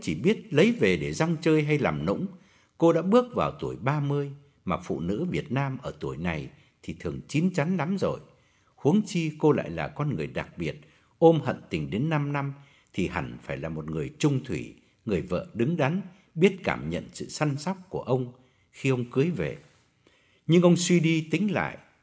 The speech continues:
rồi ông lại cầm lòng, cương quyết không làm hôn thú cho Giang. Ông Thiện thì không đặt thành vấn đề lấy giả hay lấy thật,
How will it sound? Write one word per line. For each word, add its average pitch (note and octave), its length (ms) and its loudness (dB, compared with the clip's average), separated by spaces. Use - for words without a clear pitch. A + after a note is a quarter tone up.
rồi D#2+ 220 0
ông B2+ 180 -4
lại G2 160 -2
cầm D#2+ 220 0
lòng, C#2+ 300 -6
cương D3 260 4
quyết G#3 160 -4
không B2+ 360 -2
làm D2+ 240 -2
hôn A2+ 240 0
thú A2+ 360 -6
cho A2+ 140 2
Giang. G#2 300 0
Ông G#3 160 8
Thiện D3 320 12
thì B2 400 8
không G3+ 220 4
đặt A#2 140 10
thành A2 200 4
vấn F#3 160 6
đề F2+ 320 4
lấy F3+ 220 8
giả D2+ 280 4
hay C3+ 160 4
lấy C#3+ 220 0
thật, - 180 -2